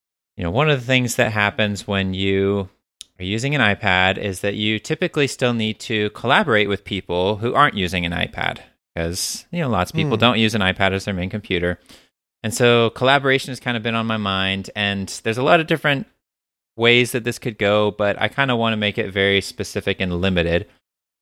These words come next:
Speaker 1: which is you and I use, uh, working copy to access shared Markdown documents that are drafts for different stories that we're working on for Mac Stories.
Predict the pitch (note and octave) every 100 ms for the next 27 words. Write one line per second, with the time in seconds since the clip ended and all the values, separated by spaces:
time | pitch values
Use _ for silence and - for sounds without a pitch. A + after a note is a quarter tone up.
0 | _ A2 A2 - - G#2+ G#2 G2 - -
1 | _ _ _ _ _ - A2+ A2+ C#3+ D#3
2 | D#3 B2+ G2 F#2+ G2 G2+ - _ G#2 G2
3 | G2+ G2 G2 G2 F#2 - - _ F#2 F2+
4 | F#2+ A#2 D#3+ B2 G#2 G#2+ D#3+ - _ _
5 | _ _ _ _ _ - - A#2+ A2 G#2+
6 | G#2+ G#2 G#2 A2 - _ - G#2 G#2+ -
7 | G#2+ G#2 G#2 - - - - A2 G#2+ G#2+
8 | G#2+ G#2 G#2 - _ _ - G#2 B2 -
9 | F#2 E2 E2 - F2 F#2+ - - _ _
10 | _ _ _ _ _ - F#2+ F2+ F2+ -
11 | - - _ _ _ - F#2+ F2 F2 E2+
12 | G2+ G2 F#2+ - - F#2 F2+ F2+ F2 -
13 | D#2+ A#2 G#2+ G2 G2+ G2 G2 F2+ G2 F2+
14 | - G2 A#2+ - G#2 F2+ F2+ -